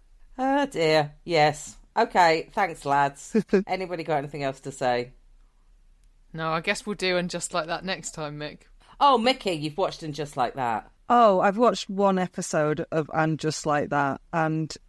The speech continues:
Speaker 2: oh my goodness, I will, I will power through, but I don't know why I'm doing this to myself. I'm already quite sad, and yet here I am,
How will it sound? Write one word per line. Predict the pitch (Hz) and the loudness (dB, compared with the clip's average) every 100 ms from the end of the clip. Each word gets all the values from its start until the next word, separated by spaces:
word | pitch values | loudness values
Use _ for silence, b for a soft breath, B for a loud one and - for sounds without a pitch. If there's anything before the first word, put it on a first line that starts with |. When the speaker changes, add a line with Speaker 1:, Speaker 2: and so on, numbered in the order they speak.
| _ _ - | _ _ -4
Speaker 2:
oh | 214 208 165 | 0 2 2
my | 160 156 | 0 0
goodness, | 185 165 156 - | -2 -2 -2 0
I | 214 | 2
will, | 208 277 277 226 | 6 6 4 2
I | 247 | -2
will | 233 311 | 0 0
power | - - 233 196 | -2 0 2 2
through, | - 247 254 | 0 0 2
but | 202 | 2
I | 196 | 0
don't | 208 262 233 | 2 0 2
know | |
why | 214 196 | 2 2
I'm | 180 180 | 0 2
doing | 240 247 | 2 2
this | 190 - | 0 -4
to | 185 | -6
myself. | 165 165 160 156 - | -6 -2 0 0 0
I'm | 208 | 2
already | 226 214 196 | 2 2 0
quite | - 196 170 | -2 0 0
sad, | - - 220 185 | 0 0 2 2
and | 175 180 | 0 -2
yet | 185 | -2
here | 180 208 | 0 0
I | 202 | 2
am, | 226 240 190 | 2 2 0